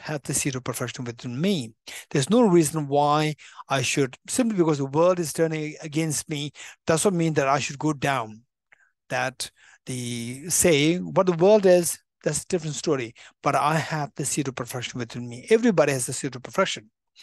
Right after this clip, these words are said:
Seeing the seed of perfection within you, you don't feel hopeless. Seeing the perfection, seed of perfection within others, you feel that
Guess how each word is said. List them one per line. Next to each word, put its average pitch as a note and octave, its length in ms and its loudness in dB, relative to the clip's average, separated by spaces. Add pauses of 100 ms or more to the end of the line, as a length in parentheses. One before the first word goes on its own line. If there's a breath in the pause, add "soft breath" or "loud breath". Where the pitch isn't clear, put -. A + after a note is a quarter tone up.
(300 loud breath)
Seeing A3 240 4
the F3+ 40 -8
seed G3+ 180 2
of F3 40 -4
perfection D#3+ 320 -2
within D#3+ 320 -2
you, F#3+ 240 0
you F#3+ 100 -2
don't G3+ 220 0
feel F3 220 -2
hopeless. C3+ 680 -6 (520 loud breath)
Seeing A3+ 180 2
the G3 60 4
perfection, E3 440 -2
seed G3+ 180 2
of F3+ 40 -6
perfection E3 340 -2
within D#3+ 300 0
others, F3 680 2 (400 loud breath)
you D3+ 120 -4
feel E3 300 -2
that C3+ 400 -4